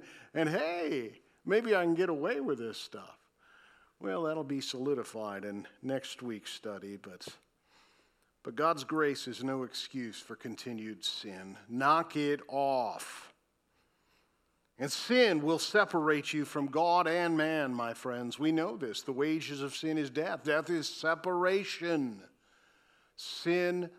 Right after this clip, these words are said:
separates. You want to destroy something?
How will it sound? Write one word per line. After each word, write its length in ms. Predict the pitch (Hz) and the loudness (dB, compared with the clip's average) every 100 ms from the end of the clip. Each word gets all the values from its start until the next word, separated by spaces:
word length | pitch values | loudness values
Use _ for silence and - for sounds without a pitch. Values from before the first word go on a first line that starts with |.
| - | -14
separates. 1040 | - - - 185 175 165 147 135 120 - | -12 -10 -2 0 0 0 0 0 -2 -4
You 80 | 160 | 0
want 180 | 185 180 | 0 0
to 60 | |
destroy 580 | 156 151 - - 175 180 | -2 -4 -4 0 2 2
something? 580 | 170 175 175 185 185 | 0 -2 -2 -2 -4